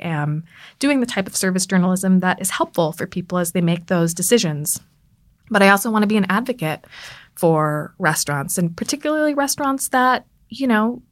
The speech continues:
may not otherwise have the publicity, maybe not the splashy openings, maybe not the celeb chef attached, but who are doing great work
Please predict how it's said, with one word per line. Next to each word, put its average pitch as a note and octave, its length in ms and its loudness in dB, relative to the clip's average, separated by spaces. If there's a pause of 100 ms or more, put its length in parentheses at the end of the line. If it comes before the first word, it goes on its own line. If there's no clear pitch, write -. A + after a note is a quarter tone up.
(400)
may A3 380 6
not B3 460 2
otherwise B3 580 2
have B3 400 -4
the B3+ 60 -4
publicity, B3+ 760 -4 (540)
maybe A3 280 6
not A3+ 280 4
the D3+ 280 2 (120)
splashy E3+ 720 2
openings, D3+ 560 -4
maybe F3+ 160 4
not F#3+ 180 6
the G3 60 -4
celeb A#3 340 2
chef - 300 -2
attached, - 500 -4
but - 200 0
who G3 80 2
are F#3 80 6
doing F3+ 280 2
great E3+ 260 -2
work D3+ 360 -6